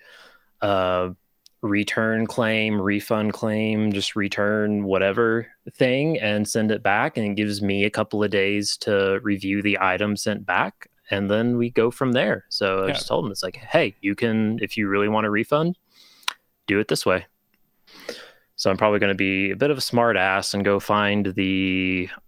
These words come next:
Speaker 1: return page on eBay and be like, "Hey, if you want a refund, do it this way. I'm not sending the money back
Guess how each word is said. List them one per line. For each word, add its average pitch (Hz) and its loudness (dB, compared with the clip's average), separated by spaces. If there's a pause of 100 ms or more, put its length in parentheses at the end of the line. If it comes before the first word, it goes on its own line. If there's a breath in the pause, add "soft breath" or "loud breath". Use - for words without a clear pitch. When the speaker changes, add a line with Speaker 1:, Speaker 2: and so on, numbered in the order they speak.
(500)
Speaker 1:
return 101 0
page 92 -2
on 95 0
eBay 85 -4
and 87 -6
be 85 -4
like, 87 -2
"Hey, 101 0 (120)
if - -12
you 92 0
want 92 0
a 92 0
refund, 131 0 (300)
do 95 2
it 95 0
this 143 0
way. 101 0 (100)
I'm 95 -4
not 95 0
sending 101 -2
the 101 0
money 101 0
back 98 0